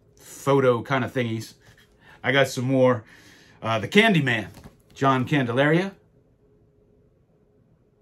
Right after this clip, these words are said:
Really good pitcher for the Pirates.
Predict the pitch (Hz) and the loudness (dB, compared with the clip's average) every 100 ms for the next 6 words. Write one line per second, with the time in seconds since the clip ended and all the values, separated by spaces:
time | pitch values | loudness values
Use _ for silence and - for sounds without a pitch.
0 | _ _ _ _ _ _ _ _ _ _ | _ _ _ _ _ _ _ _ _ _
1 | _ _ _ _ _ _ _ _ _ _ | _ _ _ _ _ _ _ _ _ _
2 | _ _ _ _ _ _ _ _ _ - | _ _ _ _ _ _ _ _ _ -10
3 | 120 170 170 120 123 107 131 - 107 98 | -2 2 2 0 -4 -4 -6 -8 -12 -14
4 | 98 117 107 101 98 - - | -10 -6 -4 -6 -10 -20 -20